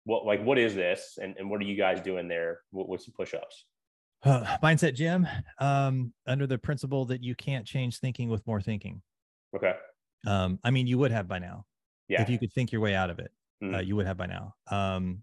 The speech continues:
Speaker 2: you can't read the label from the inside of the bottle, or you would have.
Speaker 1: Mm-hmm.
Speaker 2: Uh, so whenever something isn't working in your life, uh,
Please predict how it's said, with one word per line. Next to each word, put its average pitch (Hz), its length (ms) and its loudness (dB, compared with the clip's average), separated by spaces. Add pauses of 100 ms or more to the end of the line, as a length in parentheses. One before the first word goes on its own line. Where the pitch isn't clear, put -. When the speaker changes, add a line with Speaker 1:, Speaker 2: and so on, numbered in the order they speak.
Speaker 2:
you 110 140 -6
can't 117 180 0
read 110 140 0
the 107 80 2
label 110 280 4
from 110 140 -2
the 104 120 2
inside 104 280 -2
of 98 80 -4
the 95 60 -4
bottle, 113 340 -2 (680)
or 113 60 0
you 117 60 2
would 160 160 -2
have. - 160 -8 (360)
Speaker 1:
Mm-hmm. 98 180 -4 (300)
Speaker 2:
Uh, 95 320 -2
so 135 360 2
whenever 160 640 2
something 147 280 -2
isn't 120 200 -2
working 110 240 -2
in 104 40 -2
your 98 80 -4
life, 131 380 -4 (120)
uh, 95 360 -2